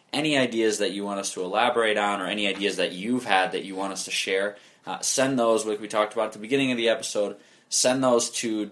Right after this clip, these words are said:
dungeon master block at gmail dot com. I'll have the link in the,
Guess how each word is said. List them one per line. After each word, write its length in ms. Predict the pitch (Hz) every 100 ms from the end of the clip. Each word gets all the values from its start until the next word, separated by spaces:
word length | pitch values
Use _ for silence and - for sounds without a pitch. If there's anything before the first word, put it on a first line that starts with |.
| 92 _ _
dungeon 380 | 110 110 113 113
master 360 | 101 101 - 98
block 500 | 92 92 92 104 -
at 320 | - 82 90
gmail 500 | - 98 101 98 95
dot 260 | 95 90 -
com. 320 | 110 104 117
I'll 120 | 92 95
have 140 | 95
the 80 | 92
link 260 | 95 95
in 180 | - 98
the, 280 | 98 92 92